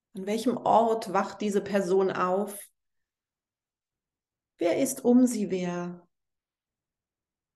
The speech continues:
geleitet sie durch den Tag? Was tut sie den Tag über? Was isst sie? Mit wem umgibt sie sich?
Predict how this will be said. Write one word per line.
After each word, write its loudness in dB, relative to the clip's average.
geleitet 2
sie -4
durch -2
den -4
Tag? -4
Was -6
tut 0
sie -10
den -8
Tag -10
über? -10
Was -10
isst -10
sie? -4
Mit -12
wem 4
umgibt -2
sie -4
sich? -8